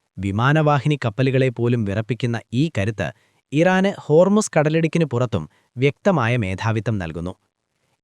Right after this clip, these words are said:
ഇറാന്റെ തീരദേശ പ്രതിരോധത്തിന്റെ നട്ടെല്ല് നൂർ, ഖാദർ എന്നീ മിസൈലുകളാണ്. യഥാക്രമം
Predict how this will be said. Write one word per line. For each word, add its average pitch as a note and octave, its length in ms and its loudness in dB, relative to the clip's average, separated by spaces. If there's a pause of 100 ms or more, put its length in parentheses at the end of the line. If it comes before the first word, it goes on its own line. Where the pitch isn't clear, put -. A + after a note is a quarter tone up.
ഇറാന്റെ G3+ 420 4
തീരദേശ F#3+ 580 2
പ്രതിരോധത്തിന്റെ D3+ 720 2
നട്ടെല്ല് G#2+ 440 0 (360)
നൂർ, D#3 400 4 (280)
ഖാദർ D3+ 380 4 (140)
എന്നീ B2+ 220 2
മിസൈലുകളാണ്. F2+ 680 -2 (600)
യഥാക്രമം A#2 600 0